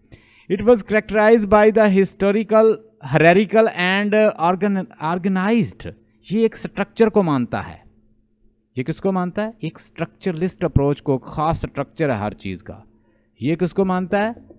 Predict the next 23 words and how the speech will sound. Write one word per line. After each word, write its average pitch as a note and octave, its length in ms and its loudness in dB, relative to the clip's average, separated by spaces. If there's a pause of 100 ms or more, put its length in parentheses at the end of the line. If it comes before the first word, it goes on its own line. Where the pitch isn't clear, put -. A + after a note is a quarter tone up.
(240)
पोस्ट F#3+ 560 -2
स्ट्रक्चरलिस्ट F3+ 680 -6
को, D#3+ 140 -2
जिसे D3 260 -6
डिकंस्ट्रक्शन D3+ 840 -8
कहते G2 300 -10
हैं। - 220 -20 (3750)
पॉइंट C#3 280 0
को F3 120 0
नोट D#3 340 0
करती E3 320 -4
जाएं, F3 280 -2
ये E3 180 -2
बुक्स D3+ 340 -6
में E3+ 140 -2
नहीं D#3+ 220 -2
मिलती E3+ 320 -4
चीज़ें। A#2+ 380 -4 (2750)
Determinate A#3 920 2
nature G#3 400 0
of A3+ 140 0
the A3+ 100 -2
knowledge। A#3+ 540 -2